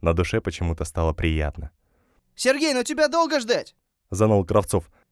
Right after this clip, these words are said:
Speaker 2: «Я уже создал игру, взял Барсу, а ты бери Реал».
Speaker 1: «С чего бы это?» удивился я. «Я лучше Манчестер Юнайтед».
Speaker 2: «Ну возьми Реал, очень прошу. Мне так приятнее будет тебя обыгрывать»,
Speaker 1: взмолился он,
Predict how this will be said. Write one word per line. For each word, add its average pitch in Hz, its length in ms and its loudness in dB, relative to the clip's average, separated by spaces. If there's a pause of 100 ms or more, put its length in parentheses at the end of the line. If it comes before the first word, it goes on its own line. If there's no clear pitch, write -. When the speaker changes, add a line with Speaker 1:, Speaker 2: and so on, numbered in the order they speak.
(100)
Speaker 2:
«Я 330 180 -2
уже 320 160 -2
создал 277 480 -2
игру, 208 240 -8
взял 262 260 0
Барсу, 185 500 -6 (100)
а 220 220 -2
ты 320 180 -4
бери 294 320 -4
Реал». 170 460 -2 (680)
Speaker 1:
«С - 60 -14
чего 247 480 8
бы 160 120 8
это?» 101 320 6 (160)
удивился 120 520 4
я. 85 320 0
«Я 123 160 6
лучше 202 240 6
Манчестер 185 420 6
Юнайтед». 117 500 6 (600)
Speaker 2:
«Ну 165 120 -10
возьми 196 380 0
Реал, 220 340 2
очень 247 300 2
прошу. 190 480 -4 (460)
Мне 156 180 -6
так 214 200 -4
приятнее 277 580 -2
будет 247 280 -4
тебя 254 320 0
обыгрывать», 220 600 -4 (380)
Speaker 1:
взмолился 98 680 2
он, 135 220 2